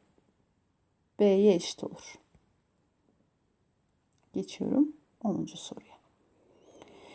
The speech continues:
Aritmetik ortalaması yirmi dört olan altı sayıdan kaç çıkarılırsa yeni aritmetik ortalama yirmi olur. Şimdi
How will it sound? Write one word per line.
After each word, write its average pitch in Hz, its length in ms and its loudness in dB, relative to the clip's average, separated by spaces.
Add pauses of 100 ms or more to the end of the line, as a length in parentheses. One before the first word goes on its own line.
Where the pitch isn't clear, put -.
(240)
Aritmetik 294 540 8
ortalaması 214 720 8
yirmi 233 380 10
dört 247 280 8
olan 190 420 8
altı 214 380 10
sayıdan 185 640 8 (600)
kaç 359 280 6
çıkarılırsa 202 840 6
yeni 247 260 12
aritmetik 240 560 6
ortalama 220 500 8
yirmi 202 340 4
olur. - 280 -2
Şimdi 254 360 8